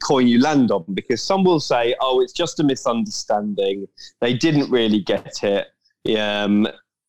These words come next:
you c-, you know, some have accused them of not being, uh, particularly up with the rules of the monarchy, which is kind of strange because I imagine they have been explained to them now. Uh,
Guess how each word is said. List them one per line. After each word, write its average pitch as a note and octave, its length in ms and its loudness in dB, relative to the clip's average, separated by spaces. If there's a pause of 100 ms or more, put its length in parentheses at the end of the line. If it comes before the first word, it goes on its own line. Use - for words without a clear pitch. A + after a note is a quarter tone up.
(420)
you C#3 140 2
c-, - 180 -2
you B2 140 2
know, G#2 40 4
some C#3 220 -2
have A#2 140 0
accused A#2+ 340 0
them G#2+ 100 4
of G#2 80 2
not A#2 260 -2
being, G#2+ 360 2
uh, G2+ 540 0 (640)
particularly C3 800 0 (640)
up D#3 160 0 (120)
with C#3 220 2
the C3 100 2
rules C3+ 580 4
of A#2+ 260 0
the B2+ 80 -2
monarchy, B2+ 520 0
which A#2+ 240 0
is A2 100 -4
kind B2+ 320 0
of A2+ 80 0
strange A#2 520 -2
because A2 200 -2
I A2 100 0
imagine A2 340 -2
they G#2+ 200 0
have A2 160 -4
been A2 240 0
explained A2 540 -2
to - 100 -12
them F#2 180 -4
now. G2 420 -2 (460)
Uh, B2+ 280 -2